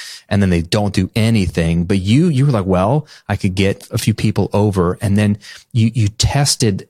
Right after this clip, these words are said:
everything. Could, could I charge more? Could I offer multiple versions and tiers? It's all that sort of price elasticity. It's just all an experiment.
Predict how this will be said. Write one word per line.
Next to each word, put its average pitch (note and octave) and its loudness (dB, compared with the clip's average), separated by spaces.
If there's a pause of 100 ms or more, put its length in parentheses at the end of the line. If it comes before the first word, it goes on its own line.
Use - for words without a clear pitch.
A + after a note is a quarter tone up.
everything. A#2+ 0
Could, - -4
could C3 0
I B2+ 2
charge B2+ -2
more? A2 0 (260)
Could - -2
I A#2+ -2
offer C#3 0 (160)
multiple A2+ 2
versions D3+ 2
and B2+ 0
tiers? D#3 0 (200)
It's A#2 -2
all C#3 2
that C3 2
sort C3 0
of A2+ -2
price C3 -2
elasticity. B2+ 0
It's A2 0
just - -2
all A#2+ 2
an D3+ 2
experiment. C3 0